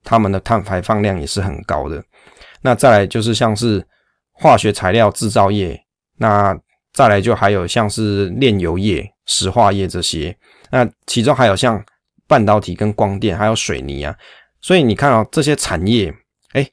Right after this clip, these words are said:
现在讲到产业，你就要想到说，诶，这些产业里面的龙头公司是哪些公司？哦，比如说水泥有台泥嘛，那钢铁也许有中钢嘛，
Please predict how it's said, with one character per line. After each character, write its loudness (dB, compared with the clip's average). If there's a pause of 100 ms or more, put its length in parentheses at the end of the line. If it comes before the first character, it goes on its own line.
现 0
在 4
讲 0
到 4
产 -2
业， 2
你 -2
就 2
要 6
想 -4
到 -4
说， -6
诶， -4
这 -2
些 0
产 -4
业 2
里 -2
面 0
的 0
龙 0
头 -2
公 -2
司 -6
是 -2
哪 -4
些 -6
公 -8
司？ -6 (440)
哦， -6
比 -2
如 2
说 2 (180)
水 -2
泥 2
有 2
台 -4
泥 0
嘛， -4
那 -2
钢 0
铁 -4
也 -4
许 -6
有 -4
中 -2
钢 2
嘛， -2